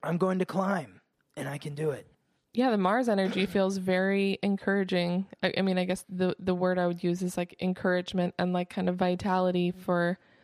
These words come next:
Speaker 2: making the climb. Like, it, it's, can be intimidating to start taking these steps
Speaker 1: Yeah.
Speaker 2: because it does take work and that takes a lot of energy.
Speaker 1: Mm-hmm.
Speaker 2: But when you have Mars there pushing for it, and also in a way, like,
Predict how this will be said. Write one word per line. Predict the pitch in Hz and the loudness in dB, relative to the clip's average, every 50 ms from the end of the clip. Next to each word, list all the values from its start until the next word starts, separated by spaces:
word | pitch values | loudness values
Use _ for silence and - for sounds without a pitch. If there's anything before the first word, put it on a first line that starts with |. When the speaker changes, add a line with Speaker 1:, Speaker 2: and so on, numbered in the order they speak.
| _ _ - | _ _ -2
Speaker 2:
making | 196 196 196 - 202 196 190 | 0 0 0 0 0 2 2
the | 190 | 2
climb. | 180 - - 214 220 208 185 180 175 | 0 0 0 0 2 2 2 2 2
Like, | 175 175 175 - | 2 0 0 0
it, | 185 180 - _ _ _ | -2 -4 -4 _ _ _
it's, | - 196 - - - - _ | -2 -2 -2 -6 -14 -6 _
can | - 214 202 | 0 0 2
be | 196 185 | 2 2
intimidating | - 185 196 196 - 277 285 285 240 185 175 180 175 180 180 185 202 - - - - - _ _ - | 2 0 0 0 0 0 0 2 2 2 2 2 2 2 0 0 -2 -4 -10 -18 -20 -20 _ _ -4
to | - - 208 202 | 0 0 0 0
start | - - - 180 175 - | 0 0 0 0 0 0
taking | - - 190 190 - 190 190 185 | -2 -2 -2 0 0 0 2 2
these | 180 180 185 | 2 2 0
steps | - - - 240 - - - - - - - _ _ _ - | 0 0 0 0 0 0 -4 -10 -12 -12 -16 _ _ _ -14
Speaker 1:
Yeah. | 131 127 | -4 -4
Speaker 2:
because | 190 - 208 185 185 | 0 2 2 0 0
it | 175 - | 0 0
does | 202 233 269 - | 2 0 0 0
take | - 208 180 - - | -2 -2 -2 0 0
work | 175 175 175 - - _ _ _ _ _ _ _ _ _ - | 0 0 0 -4 -10 _ _ _ _ _ _ _ _ _ -8
and | 190 | -8
that | - - | -4 -4
takes | 208 196 - - | -4 -6 -2 0
a | 190 | 0
lot | 185 190 | 2 2
of | 214 | 2
energy. | 240 269 269 247 196 - - - - - - _ _ - | 2 2 2 2 0 0 -4 -8 -8 -10 -14 _ _ -14
Speaker 1:
Mm-hmm. | 135 120 101 120 131 135 147 | -14 -12 -12 -12 -10 -4 -2
Speaker 2:
But | 196 196 190 - - | 0 0 0 2 2
when | 185 185 180 | 2 2 4
you | 180 190 | 2 2
have | 196 202 180 175 175 175 175 185 - | 2 0 0 0 0 0 -2 -2 -2
Mars | 185 180 226 269 285 262 - | 0 0 2 2 2 0 0
there | - 180 170 175 185 180 | 0 2 2 2 0 0
pushing | - - - 247 254 - - 214 208 | -2 -2 -2 -2 0 0 0 -2 -2
for | - - - 175 170 170 | -2 -2 -2 0 0 0
it, | 175 185 196 202 - _ - - - _ _ _ - | 0 0 0 -2 -6 _ -20 -20 -20 _ _ _ -2
and | 190 185 | 0 2
also | 180 185 196 - - 196 190 185 185 - | 2 0 0 0 2 2 4 2 2 2
in | 190 185 185 | 2 2 4
a | 185 | 4
way, | 185 185 190 196 | 4 2 2 2
like, | 190 180 175 175 - - | 2 2 0 0 -4 -12